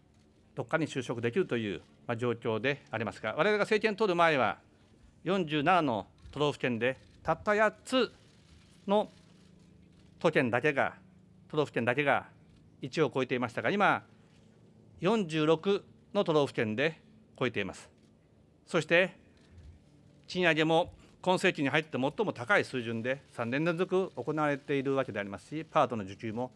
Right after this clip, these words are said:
過去最高に、時給も過去最高になっています。決して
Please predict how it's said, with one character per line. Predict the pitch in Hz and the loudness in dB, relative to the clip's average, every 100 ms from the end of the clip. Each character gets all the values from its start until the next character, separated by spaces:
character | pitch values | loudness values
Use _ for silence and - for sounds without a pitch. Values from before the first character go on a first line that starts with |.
| - - | -18 -12
過 | - | -6
去 | 139 98 | -6 -6
最 | - 143 | -6 -4
高 | 160 | -2
に、 | 147 151 - _ _ - | -4 -4 -10 _ _ -14
時 | |
給 | 113 123 | -10 -6
も | 147 - - - - - - | -6 -8 -14 -20 -20 -20 -10
過 | 120 | -8
去 | |
最 | - 156 | -2 -4
高 | 156 | -2
に | 156 | -6
な | |
っ | 139 | -6
て | 95 | -8
い | |
ま | - | -18
す。 | - | -8
決 | 135 | -8
し | - | -2
て | 156 156 | -4 -4